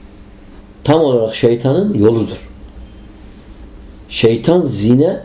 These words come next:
teşvik eder. Zineye de teşvik etmek için şeytanın elinde en büyük malzeme var.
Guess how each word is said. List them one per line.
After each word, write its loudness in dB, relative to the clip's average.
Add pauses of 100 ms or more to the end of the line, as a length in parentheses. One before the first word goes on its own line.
(500)
teşvik 2
eder. 0
Zineye 2
de -2
teşvik -2
etmek 0
için 0
şeytanın 0
elinde 0
en 0
büyük 2
malzeme 2
var. -2